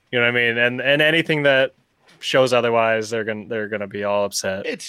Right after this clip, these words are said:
Speaker 1: It
Speaker 2: just
Speaker 1: is what it is.
Speaker 2: fucking absurd, though, to go to this link.
Speaker 1: Oh, I
Speaker 2: But
Speaker 1: get
Speaker 2: that's
Speaker 1: it.
Speaker 2: all.
Speaker 1: I get it.
Speaker 2: But
Speaker 1: Yeah, it's stupid, but oh
Speaker 2: yeah,
Speaker 1: well.
Speaker 2: all right,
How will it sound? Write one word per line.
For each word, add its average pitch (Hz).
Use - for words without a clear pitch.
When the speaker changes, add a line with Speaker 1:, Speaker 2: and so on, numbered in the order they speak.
Speaker 1:
It 254
Speaker 2:
just 135
Speaker 1:
is 98
what 101
it -
is. 95
Speaker 2:
fucking 170
absurd, 117
though, 110
to 110
go 143
to 131
this 123
link. 117
Speaker 1:
Oh, 180
I 196
Speaker 2:
But 170
Speaker 1:
get 202
Speaker 2:
that's 139
Speaker 1:
it. -
Speaker 2:
all. -
Speaker 1:
I 143
get 160
it. 113
Speaker 2:
But 127
Speaker 1:
Yeah, 123
it's 104
stupid, 110
but 107
oh -
Speaker 2:
yeah, 226
Speaker 1:
well. 196
Speaker 2:
all 220
right, 160